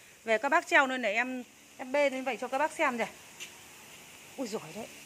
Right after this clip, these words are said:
em định không bê nhưng em lại bê luôn này. Mã B bốn bốn, năm cây ba trăm ba mươi nghìn. Một đống này các bác ơi. Năm cây ba trăm ba mươi nghìn, chậu to đấy nhá. Em đo này.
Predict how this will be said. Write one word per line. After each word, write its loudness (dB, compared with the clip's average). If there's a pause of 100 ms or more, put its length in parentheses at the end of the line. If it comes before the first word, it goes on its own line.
em -2
định -2
không 0
bê 12
nhưng 0
em 0
lại -2
bê 6
luôn 4
này. 2 (500)
Mã 12
B 6 (260)
bốn 4
bốn, 4 (400)
năm 4
cây 8
ba 6
trăm -4
ba 2
mươi -2
nghìn. -4 (460)
Một -8
đống 2
này 4
các -2
bác 4
ơi. 4 (720)
Năm 4
cây 6
ba 6
trăm -4
ba 2
mươi -2
nghìn, -4
chậu -2
to 6
đấy 0
nhá. 2 (400)
Em 0
đo 8
này. 2